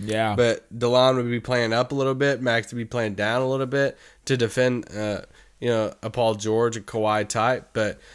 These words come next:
Speaker 2: I wa-, yeah, I wonder. I think that's one of my biggest questions for this game. What is Delon Wright's role in this game?
Speaker 1: Yeah.
Speaker 2: Because the Clippers have s-,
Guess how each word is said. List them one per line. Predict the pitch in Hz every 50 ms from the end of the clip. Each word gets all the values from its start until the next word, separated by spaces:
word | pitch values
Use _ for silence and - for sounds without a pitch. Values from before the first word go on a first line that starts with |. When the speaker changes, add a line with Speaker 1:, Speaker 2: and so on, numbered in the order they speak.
| - -
Speaker 2:
I | - 131 151
wa-, | 160 160 165 - - _ -
yeah, | - 165 151 117 107 - - -
I | - 143 202
wonder. | 240 247 254 247 226 233 214 190 - - - - -
I | 180 202
think | 202 320 349 320 202
that's | 196 196 170 160
one | 185 190
of | 175
my | 151
biggest | 143 156 151 139 135 -
questions | - 135 127 123 - 127 113 -
for | 120
this | 117 110 - -
game. | - 92 87 82 - -
What | - 113 147 214 262
is | 262 202 -
Delon | 185 175 160 151 147 147 143 123
Wright's | 110 107 104 107 104 - -
role | 104 104 101 101 98 101 98
in | 95
this | 92 90 - -
game? | - - - 67 90 107 - _ - - - - -
Speaker 1:
Yeah. | - 117 113 110
Speaker 2:
Because | 101 151 147 139 131 117 - - - - - -
the | 135 135
Clippers | 131 - 175 196 190 214 190 -
have | 196 175 156
s-, | 131 - -